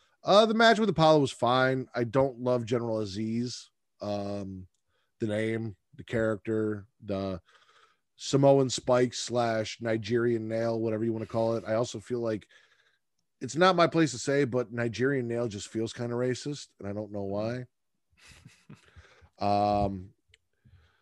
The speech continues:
Speaker 1: what do you wanna spit from the show?
Speaker 2: I think I want to spit. Fuck. I'm not really sure what I wanna spit.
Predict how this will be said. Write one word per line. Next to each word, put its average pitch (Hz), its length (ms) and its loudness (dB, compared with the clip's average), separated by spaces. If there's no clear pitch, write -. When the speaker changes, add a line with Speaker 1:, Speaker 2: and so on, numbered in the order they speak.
Speaker 1:
what 139 180 2
do 185 60 6
you 185 60 4
wanna 170 140 4
spit - 320 -6
from 98 140 -14
the 104 60 -10
show? 87 320 -12
Speaker 2:
I 98 100 -14
think 120 480 -12
I 98 120 -6
want 95 400 -10
to - 100 -20
spit. 101 640 -10
Fuck. 101 300 -20
I'm 113 100 -12
not 107 120 -6
really 104 300 -10
sure 107 280 -14
what 101 120 -14
I 95 80 -16
wanna 92 280 -18
spit. 101 420 -16